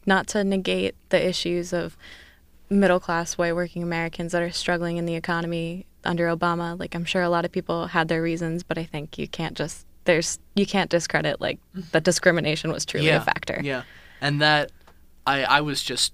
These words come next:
Speaker 2: shell-shocked for the next two hours, knocking on doors. I
Speaker 1: Yeah.
Speaker 2: kept coming, I kept coming back to that because I think a lot, obviously, I'm a white person, in <laughs> case you guys listening did not know.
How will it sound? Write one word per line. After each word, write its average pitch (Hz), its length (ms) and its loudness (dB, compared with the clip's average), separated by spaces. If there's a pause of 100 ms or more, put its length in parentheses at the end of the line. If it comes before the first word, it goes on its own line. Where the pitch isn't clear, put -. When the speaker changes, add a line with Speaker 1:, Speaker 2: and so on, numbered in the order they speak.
(120)
Speaker 2:
shell-shocked 127 640 -2
for - 140 -12
the 131 100 -8
next 117 300 -4
two 131 200 -4
hours, 104 460 -4
knocking 127 340 -6
on 120 140 -8
doors. 117 400 -4
I 123 60 -2
Speaker 1:
Yeah. 107 60 -4
Speaker 2:
kept 135 180 0
coming, 127 400 -4
I 139 120 0
kept 143 220 -2
coming 131 280 -4
back 120 300 0
to 113 100 -12
that 82 300 -8
because 123 600 -6 (440)
I 143 120 2
think 165 220 -6
a 160 60 0
lot, 143 420 2 (600)
obviously, 156 600 2 (280)
I'm 147 180 0
a 143 40 -2
white 113 260 -2
person, - 560 -8
in 147 140 -6
<laughs> - 120 -8
case - 400 4
you 151 160 -2
guys 131 440 0
listening 135 420 -4
did 131 160 -4
not 127 280 0
know. 117 300 -10